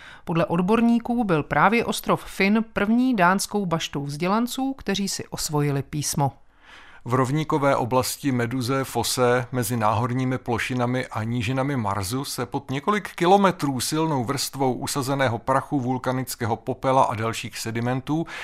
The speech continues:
Speaker 2: nacházejí zřejmě obrovské masy vodního ledu. Vyplývá to z údajů, které na Zemi posílá sonda Mars Express.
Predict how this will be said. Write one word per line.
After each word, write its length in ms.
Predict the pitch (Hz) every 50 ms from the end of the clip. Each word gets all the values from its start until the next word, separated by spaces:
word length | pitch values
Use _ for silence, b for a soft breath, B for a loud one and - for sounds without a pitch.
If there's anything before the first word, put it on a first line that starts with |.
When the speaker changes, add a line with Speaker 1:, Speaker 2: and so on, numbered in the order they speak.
| B B -
Speaker 2:
nacházejí 580 | 165 - - 196 202 196 170 165 180 180 170
zřejmě 540 | 135 117 117 117 131 131 131 139 147 156 143
obrovské 560 | - 131 110 107 156 165 - - - - 117
masy 320 | 104 107 117 - - 120 107
vodního 520 | 104 113 107 107 113 117 110 98 110 113
ledu. 300 | 113 120 127 135 131 B B B B B B B
Vyplývá 480 | 117 123 127 - - 147 139 139 - -
to 120 | - 147
z 100 | - - -
údajů, 480 | 156 147 127 117 127 123 123 131 139 135
které 360 | - - - 123 117 113 107
na 160 | 104 107 117
Zemi 260 | 117 117 139 131 120
posílá 520 | 101 - 113 - - - 127 117 107 101 95
sonda 360 | - - 120 117 107 101 95
Mars 340 | 95 98 104 107 - - - -
Express. 540 | 110 - - - 120 113 110 98 - -